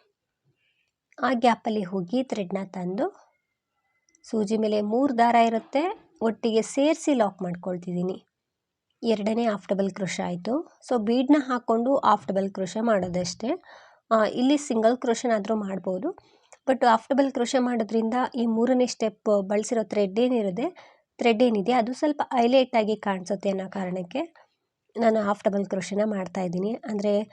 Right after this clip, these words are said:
ಅಲ್ಲೂ ಕೂಡ ಕಂಬ ರೀತಿ ಕಾಣಿಸುತ್ತೆ ಚಿಕ್ಕದಾಗಿ, ಹಾಗಾಗಿ. ಮತ್ತೆ ಸ್ವಲ್ಪ ಥ್ರೆಡ್ನ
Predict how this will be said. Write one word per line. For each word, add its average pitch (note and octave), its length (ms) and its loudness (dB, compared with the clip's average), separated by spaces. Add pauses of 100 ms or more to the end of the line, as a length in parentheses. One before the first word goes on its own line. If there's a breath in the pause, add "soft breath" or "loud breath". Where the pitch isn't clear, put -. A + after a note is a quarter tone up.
(260 loud breath)
ಅಲ್ಲೂ A#3 340 4
ಕೂಡ B3 100 4 (140)
ಕಂಬ G#3 200 2 (120)
ರೀತಿ A#3 200 0 (100)
ಕಾಣಿಸುತ್ತೆ G3 500 -4
ಚಿಕ್ಕದಾಗಿ, G#3 760 0
ಹಾಗಾಗಿ. F#3 460 -4 (1500)
ಮತ್ತೆ B3+ 360 0
ಸ್ವಲ್ಪ B3+ 220 2 (100)
ಥ್ರೆಡ್ನ A3 280 0